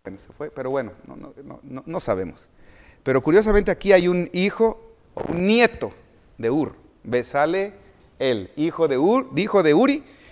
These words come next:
¿hijo de quién? De Ur, de la tribu de Judá. Y Aholiab, hijo de Ahisamac, de la tribu de Dan, para la edificación del tabernáculo. Esto es, el hecho de que Dios los llamara,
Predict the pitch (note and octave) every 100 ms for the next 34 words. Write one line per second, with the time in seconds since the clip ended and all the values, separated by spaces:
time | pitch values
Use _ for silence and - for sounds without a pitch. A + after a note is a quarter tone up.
0 | - D#3+ F#3+ E3 F#3+ A3 C#4+ - - _
1 | _ _ - A#2 D#3 C4 D4+ - - A#2+
2 | B2 A2+ - F3+ F#3+ E3+ - D3 A#2 F#2+
3 | - - - _ - C3 C3+ F3+ B3 A#3+
4 | F#3+ G3 C#4+ - D#3 D#3+ F3+ D#3 C#3 C#3
5 | C#3 G#3+ C4+ - - B2+ A2+ - F#3 G3+
6 | D#3 D#3+ A#3 C4 - - _ _ _ -
7 | A2+ A#2+ A#2+ A#2+ A2+ A#2+ A2+ - D3 C#3
8 | C3 A2+ G#2 G2+ F2+ _ _ _ _ _
9 | _ _ _ _ A3+ E4 - - G#3+ A#3
10 | B3+ A#3 A3+ F3+ F#3+ C4 - - - -
11 | C#3 G#3 C4+ G#3+ F3+ D3 F3 A#3 B3 G#3+
12 | F3 D3 C#3+ F3+ D3+ B2 C#3 F3 -